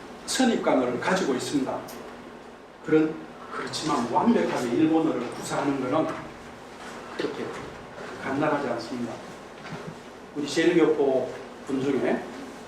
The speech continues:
어, 유명 역사학자가 있습니다. 작년에 돌아가셨습니다. 저하고도 자주 만나고 했었는데,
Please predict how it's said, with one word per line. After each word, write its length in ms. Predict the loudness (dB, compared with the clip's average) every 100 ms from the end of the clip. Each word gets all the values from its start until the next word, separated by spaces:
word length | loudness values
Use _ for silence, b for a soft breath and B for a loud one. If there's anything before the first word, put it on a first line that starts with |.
| -10
어, 200 | -8 -6 -2
유명 340 | 6 6 6 4
역사학자가 600 | 2 2 0 0 -2 -2
있습니다. 340 | -2 -4 -4 -6 -8 -8 -6 -4
작년에 420 | 2 6 6 6
돌아가셨습니다. 720 | 4 2 0 -2 -6 -6 -6
저하고도 640 | -4 0 2 4 2 0 -2
자주 240 | -6 -4
만나고 480 | 0 2 0 -2 -4
했었는데, 580 | -4 -4 -6 -2 -2